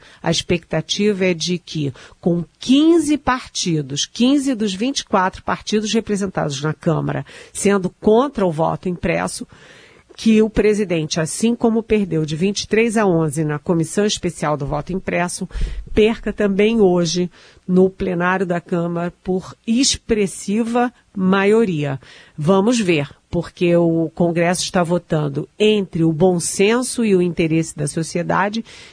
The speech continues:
de um lado, e o interesse pessoal e o discurso do presidente Bolsonaro se,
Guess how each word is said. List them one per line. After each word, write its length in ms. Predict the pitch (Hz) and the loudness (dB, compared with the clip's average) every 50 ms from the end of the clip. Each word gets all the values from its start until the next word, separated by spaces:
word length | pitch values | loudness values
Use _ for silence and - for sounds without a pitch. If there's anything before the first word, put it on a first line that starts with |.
| _ | _
de 140 | - 165 202 | -2 2 2
um 80 | 240 247 | 2 4
lado, 420 | 226 180 151 139 135 139 143 143 _ - - - _ - | 2 2 2 0 -4 -6 -10 -12 _ -18 -20 -20 _ 0
e 280 | - 226 233 254 277 277 - | 2 4 4 4 4 2 2
o 180 | 220 196 208 | 2 2 2
interesse 720 | 202 214 214 - - 214 202 170 175 170 170 - - - 170 | 2 0 -2 0 2 2 2 2 2 0 -2 -4 -4 -8 -8
pessoal 800 | _ - - 240 269 285 - - - 247 208 175 165 160 170 | _ 0 2 2 2 2 -2 -2 0 2 4 4 4 4 2
e 100 | 175 170 | 2 2
o 120 | 170 175 160 | 0 0 0
discurso 1120 | 147 165 180 - - - _ _ - 233 294 330 349 254 - - - - - 311 320 - - - - - - - | -2 -4 -2 -2 -4 -4 _ _ 2 4 4 4 4 2 -4 -10 -10 -4 -4 -4 -4 -4 -10 -20 -20 -20 -14 -4
do 160 | 175 185 208 | -2 -2 -2
presidente 760 | 185 - 214 214 233 220 214 196 180 190 190 185 180 - - | 0 0 2 2 2 0 -2 -4 0 0 0 0 0 -4 -6
Bolsonaro 1080 | 185 160 160 170 196 214 240 254 247 - - 226 185 175 170 170 170 180 175 175 185 175 | -6 -4 0 2 2 2 2 0 -2 -2 -2 -2 0 0 0 0 0 0 0 -2 -4 -4
se, 480 | 156 - - - - 170 160 156 147 | -6 -6 -8 -8 -6 -6 -6 -6 -6